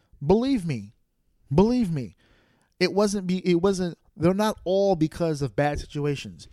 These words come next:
All right? A lot, I've had a lot of amicable splits.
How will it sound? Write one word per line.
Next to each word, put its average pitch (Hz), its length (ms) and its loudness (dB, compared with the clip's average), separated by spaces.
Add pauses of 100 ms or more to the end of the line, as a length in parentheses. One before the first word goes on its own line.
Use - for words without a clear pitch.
(460)
All 107 60 -10
right? 135 240 -6
A 135 80 -8
lot, 147 300 -2
I've 196 120 4
had 180 160 0
a 131 60 -2
lot 143 400 0
of 190 80 -4
amicable 160 600 -4 (180)
splits. - 640 -10